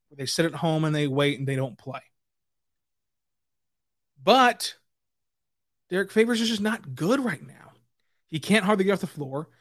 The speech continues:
He's having the worst year of his career in terms of rim, rim percentage. He's shooting fifty-three percent from the rim. A big man is shooting fifty-three percent from the rim. Behind S G A,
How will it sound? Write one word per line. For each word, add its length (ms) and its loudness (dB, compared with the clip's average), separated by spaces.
He's 120 -4
having 220 6
the 100 4
worst 600 4
year 240 2
of 80 2
his 160 0
career 600 2
in 100 -6
terms 160 2
of 140 -2
rim, 320 0
rim 240 2
percentage. 560 -4
He's 120 0
shooting 320 2
fifty-three 680 -2
percent 400 -2
from 80 -4
the 80 0
rim. 180 0
A 160 8
big 400 4
man 360 -2
is 140 0
shooting 240 0
fifty-three 320 2
percent 260 -4
from 100 -4
the 60 -2
rim. 180 -4
Behind 500 4
S 240 2
G 280 0
A, 280 -4